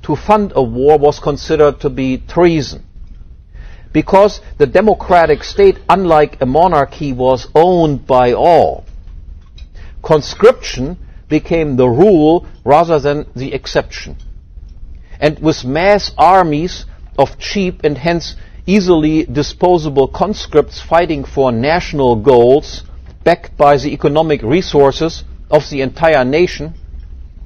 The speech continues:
all distinctions between combatants and non-combatants disappeared.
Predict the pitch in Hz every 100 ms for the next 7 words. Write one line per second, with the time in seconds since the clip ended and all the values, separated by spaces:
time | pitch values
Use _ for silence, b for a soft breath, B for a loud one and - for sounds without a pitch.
0 | b b b - 160 220 190 151 147 -
1 | 208 - 151 156 - b b - 143 151
2 | 151 - 147 127 143 160 - 156 - -
3 | b b 127 131 170 180 160 127 123 127
4 | - 135 - - 120 156 143 - 165 104
5 | 80